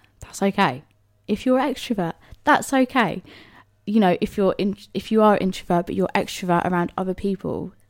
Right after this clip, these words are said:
that is okay. Like, we, we, like, we don't have to give our full to absolutely everybody we come across. Like, we don't have to do that. We, we're allowed to keep things, j-, some things just for ourselves.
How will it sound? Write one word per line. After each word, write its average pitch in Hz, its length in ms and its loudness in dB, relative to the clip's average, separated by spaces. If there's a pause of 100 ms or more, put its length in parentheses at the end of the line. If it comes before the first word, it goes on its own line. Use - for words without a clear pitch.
that 208 200 2
is 196 160 0
okay. 185 360 0
Like, 165 260 -4
we, 208 240 -2 (160)
we, - 400 -8 (260)
like, 185 200 -4
we 190 120 0
don't 190 260 0
have - 360 -4
to 170 240 0 (680)
give 196 180 4
our 180 200 4
full 170 680 2 (680)
to - 100 -6 (100)
absolutely 185 520 2
everybody 165 340 -2
we 151 120 -6
come 151 180 -6
across. - 500 -8 (180)
Like, 110 120 -4
we 185 100 -2
don't 165 220 0
have - 260 -10
to - 100 -12
do 170 220 2
that. 170 360 0
We, 180 240 2
we're 185 240 2
allowed 190 360 4
to - 60 -12
keep - 280 -10
things, 156 520 -4
j-, - 120 -18
some 190 220 0
things 170 300 -6
just - 400 -4
for 175 260 -4
ourselves. 175 680 -4